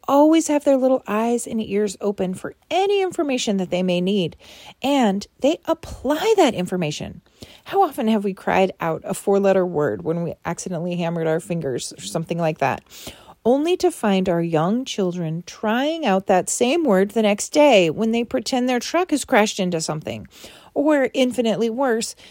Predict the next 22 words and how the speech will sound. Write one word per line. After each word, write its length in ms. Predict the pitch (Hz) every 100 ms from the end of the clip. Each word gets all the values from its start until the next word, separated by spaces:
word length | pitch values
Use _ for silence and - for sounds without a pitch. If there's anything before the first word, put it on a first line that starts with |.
| -
when 160 | - 311
the 80 | 311
neighbor 320 | 320 330 247
tells 280 | 208 220 208
a 60 |
story 320 | 214 - 214 190
about 260 | 190 185
a 20 | 202
sad 320 | - 202 202
situation 640 | 214 - 240 277 302 254
that 160 | 196 190
afternoon, 640 | 196 180 208 214 185 - - - - -
our 80 | 262
little 240 | 262 277
one 200 | 254 233
hollers 480 | 233 226 233 233 220
out, 260 | 220 185 - _
"Well, 400 | 370 453 453 415
sh-," 140 | - 988 988 988 - _ -
oh, 380 | 233 208 185 - _
gosh, 440 | - 170 - - - _ _ _ _ _ -
we 280 | 208 226